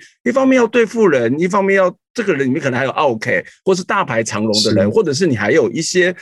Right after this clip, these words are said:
Speaker 1: 这些各式各样的机器要去做。例如说，呃，我，我，我，我举个例子啊，我自己在学校这附近的超商，过去我们有一个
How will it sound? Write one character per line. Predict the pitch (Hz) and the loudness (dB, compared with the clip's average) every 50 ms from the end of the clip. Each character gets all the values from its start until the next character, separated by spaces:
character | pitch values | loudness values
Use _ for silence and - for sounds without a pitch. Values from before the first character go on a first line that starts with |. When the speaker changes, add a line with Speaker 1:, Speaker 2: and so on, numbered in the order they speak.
| - _ - | -18 _ -8
Speaker 1:
这 | - 190 | -2 0
些 | 185 196 | 0 0
各 | 190 208 196 | 2 2 0
式 | 170 185 | 2 2
各 | 170 185 | 0 0
样 | 175 160 | 0 -2
的 | 139 | -4
机 | 131 165 170 156 | -2 -2 -2 -2
器 | - - 165 151 143 | -2 -4 -4 -2 0
要 | 160 151 | 0 0
去 | 135 - 151 127 | 0 -2 -4 -2
做。 | - 170 127 110 | 0 0 2 2
例 | 151 185 | 2 2
如 | 180 170 | 2 2
说， | 160 - 175 175 175 180 175 _ _ _ _ _ - | 2 2 2 2 2 2 -2 _ _ _ _ _ -2
呃， | - 127 123 120 117 | 0 2 4 2 2
我， | - 139 143 - - | 2 2 0 0 0
我， | - 143 - - | -4 -4 -2 -2
我， | 151 175 | -4 0
我 | 196 226 240 | 2 0 0
举 | - - 127 | 0 -2 -2
个 | 117 139 160 | 0 0 0
例 | 196 185 | 0 -2
子 | 135 131 107 | -2 -4 -4
啊， | 101 95 | -4 -4
我 | 90 98 110 110 | -4 -2 -2 -2
自 | - 214 | 0 0
己 | 185 143 120 | 0 0 0
在 | - 165 156 151 147 147 | 0 0 0 0 0 0
学 | 131 - - 123 117 | -2 -4 -2 0 0
校 | 151 151 139 | 2 0 0
这 | 139 147 | 0 -2
附 | 131 165 160 135 | -2 -2 -4 -2
近 | 147 156 131 | 0 0 0
的 | 117 117 110 | 0 -2 -2
超 | 127 131 131 | 0 -2 -2
商， | 120 143 135 131 127 127 | 0 0 0 -2 0 0
过 | 175 160 139 | 0 0 0
去 | - 151 | 0 0
我 | 131 110 101 | 0 0 0
们 | 101 110 127 | 0 0 0
有 | 117 101 | 0 0
一 | 92 101 113 | -2 -4 -2
个 | - 165 160 156 143 | 0 2 2 2 0